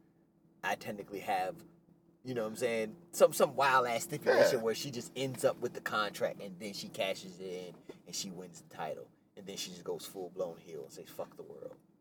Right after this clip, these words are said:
Speaker 2: That would be sweet, but we, that's not happening.
Speaker 1: I, I mean, I know. But I mean, I mean,
Speaker 2: <laughs>
Speaker 1: Vince has done worse.
Speaker 2: Yeah, I know.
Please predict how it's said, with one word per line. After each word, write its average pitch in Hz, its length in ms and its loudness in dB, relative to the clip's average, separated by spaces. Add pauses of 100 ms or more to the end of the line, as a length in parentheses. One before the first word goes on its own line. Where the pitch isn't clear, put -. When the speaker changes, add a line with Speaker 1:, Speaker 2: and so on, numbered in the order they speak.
(100)
Speaker 2:
That 101 140 6
would 196 160 6
be 226 100 -2
sweet, 220 400 0
but 147 160 8
we, 156 280 0
that's 139 260 6
not 131 180 4
happening. 120 360 2 (120)
Speaker 1:
I, 101 260 -6
I 107 40 -4
mean, 113 160 -4
I 110 80 -2
know. 120 260 -2
But 135 120 -2
I - 20 -4
mean, 175 220 -6
I 185 80 0
mean, 381 260 10 (200)
Speaker 2:
<laughs> - 220 8
Speaker 1:
Vince 220 200 2
has 208 120 -6
done 202 300 4 (480)
worse. 208 520 2 (520)
Speaker 2:
Yeah, 254 180 10
I 240 160 12
know. 339 280 6